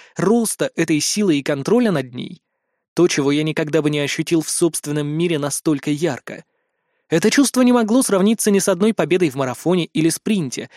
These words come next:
Оно было совсем иным. Я всегда хотел быть лучше,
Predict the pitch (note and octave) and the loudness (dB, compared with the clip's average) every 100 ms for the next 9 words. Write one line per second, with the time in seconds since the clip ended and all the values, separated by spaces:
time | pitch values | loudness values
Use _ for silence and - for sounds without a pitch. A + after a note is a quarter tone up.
0 | - - D#3+ F#3 F#3+ F3 F3+ E3+ E3 - | -18 -4 0 2 0 0 2 2 0 -2
1 | F3 - F#3+ F#3 F#3+ D3 - - _ _ | -2 0 0 0 -2 -4 -10 -20 _ _
2 | _ _ _ _ _ E3+ A3 C4 C4 B3 | _ _ _ _ _ 0 2 2 2 2
3 | A3 A#3+ G#3 G#3 G#3 G3 - - | 2 2 2 2 0 0 -4 -10